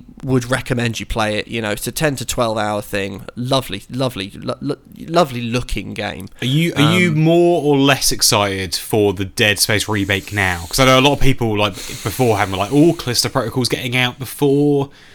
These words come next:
Speaker 2: the Dead Space
Speaker 1: Mm.
Speaker 2: remake." That felt like a real, like, setting the
Speaker 1: Mm.
Speaker 2: thing. Do you think you're, you think you're now like, "Well, I've had the,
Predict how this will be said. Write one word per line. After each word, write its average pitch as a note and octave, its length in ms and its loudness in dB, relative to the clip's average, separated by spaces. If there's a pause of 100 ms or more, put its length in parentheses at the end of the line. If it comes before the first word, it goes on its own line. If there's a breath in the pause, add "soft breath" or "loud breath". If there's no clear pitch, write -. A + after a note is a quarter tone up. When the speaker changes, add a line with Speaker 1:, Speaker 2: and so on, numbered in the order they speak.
(180 loud breath)
Speaker 2:
the C#3+ 80 -8
Dead C3 200 2
Space C3 240 2
Speaker 1:
Mm. - 20 0
Speaker 2:
remake." C#3 420 4
That A#2+ 200 -2
felt B2 200 0
like A#2 140 -2
a B2 60 -4
real, A#2 280 2
like, A2 460 0 (480 soft breath)
setting A#2 260 2
the A2 60 -2
Speaker 1:
Mm. - 40 -8
Speaker 2:
thing. B2 300 2
Do C3 140 0
you B2 40 2
think B2+ 220 0
you're, B2+ 260 2
you B2+ 220 -2
think C3+ 220 0
you're C3 100 4
now B2+ 220 4
like, A#2+ 260 2
"Well, A#2 160 4
I've A#2 80 4
had D#3 240 2
the, D#3 160 0